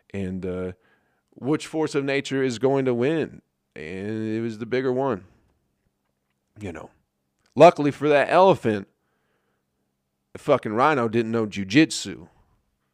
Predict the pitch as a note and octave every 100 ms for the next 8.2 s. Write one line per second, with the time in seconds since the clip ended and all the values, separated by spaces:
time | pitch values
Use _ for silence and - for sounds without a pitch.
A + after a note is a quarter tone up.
0 | _ _ _ _ _ _ _ _ _ _
1 | - B2+ C#3 A2 F#2+ G2 A#2 C3+ - A2+
2 | F#2+ - D3 A2+ - G#2 D#2+ - A#2+ A2
3 | F#2+ A#2+ C3+ G2+ D2+ - - A2+ A2+ G2+
4 | G2+ G2 A2 - A#2 - - - - -
5 | _ _ _ - G#2 - E2+ A2+ G2+ C#2
6 | - - E2 C#2 - - F#2+ D#2 _ _
7 | _ _ _ _ _ _ _ _ - F2+
8 | C#2